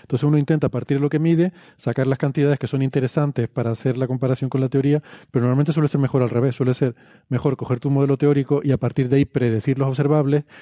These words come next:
y comparar esos observables con los que observas directamente, eh,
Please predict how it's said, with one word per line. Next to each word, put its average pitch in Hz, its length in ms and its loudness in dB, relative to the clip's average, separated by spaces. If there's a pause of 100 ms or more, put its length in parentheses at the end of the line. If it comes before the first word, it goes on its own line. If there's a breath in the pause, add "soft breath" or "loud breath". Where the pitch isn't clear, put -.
(140 loud breath)
y 139 80 0
comparar 123 420 0
esos 131 200 0
observables 135 480 2
con 123 160 -2
los 113 80 -2
que 127 100 -4
observas 123 340 0
directamente, 123 640 -2 (540 loud breath)
eh, 107 480 0